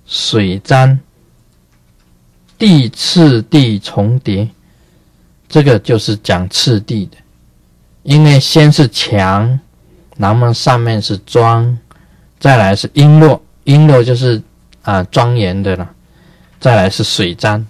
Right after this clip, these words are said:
就是让雨水下来的时候啊，下雨的时候啊，它流到旁边的这些庄严的。这里呢，也有谈装饰的，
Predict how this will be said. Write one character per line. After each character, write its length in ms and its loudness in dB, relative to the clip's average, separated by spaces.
就 120 -10
是 340 -6
让 320 -4
雨 200 -6
水 240 -6
下 260 -4
来 160 -8
的 100 -8
时 160 -12
候 260 -6
啊， 140 -12
下 300 -2
雨 160 -10
的 140 -10
时 160 -10
候 240 -6
啊， 180 -8
它 160 -10
流 240 -10
到 140 -4
旁 260 -10
边 200 -6
的 120 -6
这 160 -6
些 300 -6
庄 240 -2
严 280 -8
的。 100 -12
这 200 4
里 240 2
呢， 240 2
也 160 2
有 140 4
谈 340 0
装 280 4
饰 340 0
的， 160 -6